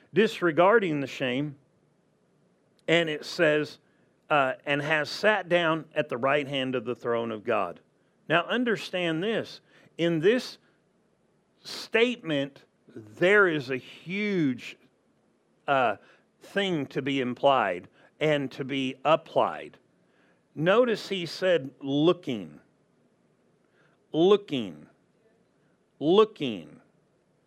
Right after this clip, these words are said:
Looking is more than just, uh, look and turn away. Look for a moment, turn away. See, when you look for a moment,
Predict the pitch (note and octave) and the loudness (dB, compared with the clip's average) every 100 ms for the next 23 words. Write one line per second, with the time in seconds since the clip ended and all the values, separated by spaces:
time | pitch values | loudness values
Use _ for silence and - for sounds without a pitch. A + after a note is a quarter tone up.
0 | _ _ _ _ _ _ _ _ _ _ | _ _ _ _ _ _ _ _ _ _
1 | _ - D3 G#3+ A#3 - C3+ G2+ F2 G2 | _ -4 4 6 6 0 -6 -6 -10 -14
2 | _ _ _ _ _ _ _ _ - E3+ | _ _ _ _ _ _ _ _ -2 2
3 | E3 B2+ C#3 E3 G3+ A3+ F#3+ C#3+ D3 D3+ | 2 0 0 4 6 6 6 4 2 0
4 | - _ _ A#2+ E3+ E3 D#3+ C#3+ B2 C#3 | -10 _ _ -2 0 2 0 -2 -2 2
5 | F3 D#3+ - - D#3 C#3+ C3+ A2+ _ _ | 2 2 -4 -2 2 4 2 0 _ _
6 | _ _ _ _ _ _ _ D3 D3 D#3 | _ _ _ _ _ _ _ -6 2 4
7 | F#3+ G#3+ - - _ - D3 D3 - E3+ | 4 0 -20 -20 _ -4 -4 -4 -4 -2
8 | D#3+ D#3 D3+ G#2+ E2 - _ _ _ _ | 0 2 4 2 -2 -14 _ _ _ _
9 | _ _ _ _ - D#3 F#3+ F#3+ - A3+ | _ _ _ _ -2 6 6 4 0 2
10 | A3 G#3 G3 G3 F#3+ F#3+ F#3+ - - _ | 4 4 4 4 2 0 -2 -6 -20 _
11 | _ _ _ _ - - F#3+ E3+ D3+ D3 | _ _ _ _ -14 -2 0 2 2 2
12 | G#2+ F2 - _ _ _ - - - A3 | 2 -2 -12 _ _ _ -20 -16 -6 -2
13 | A3 G3 F#3 A#3 C#4 G#3+ A#3 B3 - G#3 | 2 0 -2 -2 -2 6 6 6 0 2
14 | F3+ D3+ D3+ E3 G#3 A#3 G3 B2 B2+ - | 4 4 2 2 2 4 2 0 -4 -8